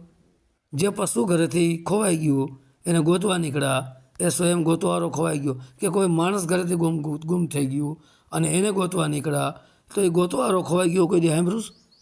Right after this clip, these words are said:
કોઈ દી ન બને, ઘરે પાછો આવતો રહીએ. તો આ જે લાઈન છે, જે પરમાત્માને ગોતવા નીકળ્યા છે, એ સ્વયં પોતે ખોવાઈ ગયા છે,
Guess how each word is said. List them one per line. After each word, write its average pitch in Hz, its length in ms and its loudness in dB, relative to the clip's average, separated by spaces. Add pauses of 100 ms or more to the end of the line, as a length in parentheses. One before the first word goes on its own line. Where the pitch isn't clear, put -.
(580)
કોઈ 269 160 -2
દી 214 100 2
ન 214 120 2
બને, 190 240 0
ઘરે 185 160 0
પાછો 170 280 -2
આવતો 147 240 -2
રહીએ. 110 200 -4 (340)
તો 165 100 -2 (220)
આ 170 200 -2
જે 190 180 2
લાઈન 151 380 0
છે, 202 460 0 (420)
જે 151 240 0
પરમાત્માને 165 720 -2
ગોતવા 143 420 0
નીકળ્યા 151 420 0
છે, 226 460 0 (320)
એ 156 120 2
સ્વયં 147 360 0
પોતે 131 340 -2
ખોવાઈ 113 500 -4
ગયા 101 200 -8
છે, - 240 -16